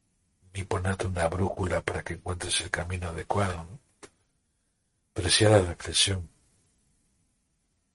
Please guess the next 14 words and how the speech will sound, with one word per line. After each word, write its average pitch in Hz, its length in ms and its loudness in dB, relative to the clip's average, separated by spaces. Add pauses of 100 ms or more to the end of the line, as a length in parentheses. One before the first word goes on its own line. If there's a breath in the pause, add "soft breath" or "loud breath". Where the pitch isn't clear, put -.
(1080)
Porque 90 300 -4
yo 90 100 0
no 98 80 0
me 104 140 0
considero 92 440 0
un 85 60 -8
maestro, 87 480 -4
yo 85 120 -12
no 90 120 -6
me 90 140 -8
considero 87 480 -4
una 82 160 -8
persona 87 480 -8
que, 80 420 -12